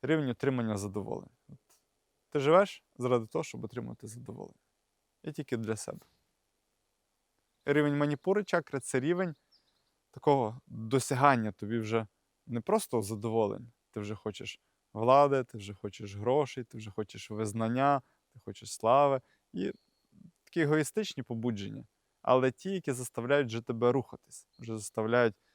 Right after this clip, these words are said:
щось створювати, будувати, тож ти вже стаєш більш, якби, от більшість от відомих людей, от вони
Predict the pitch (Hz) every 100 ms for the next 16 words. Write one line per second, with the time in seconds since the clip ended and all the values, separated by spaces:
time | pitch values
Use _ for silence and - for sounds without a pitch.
0 | _ _ _ _ - 110 - - 117 131
1 | 113 95 - 127 117 107 110 107 120 117
2 | 123 - 120 - - 123 110 - 127 107
3 | 113 113 - _ _ _ _ - _ _
4 | _ _ _ _ - 104 _ _ - 120
5 | 131 127 - - 107 _ _ - 107 113
6 | 139 131 110 110 110 127 143 135 - 117
7 | _ _ _ - 123 127 104 65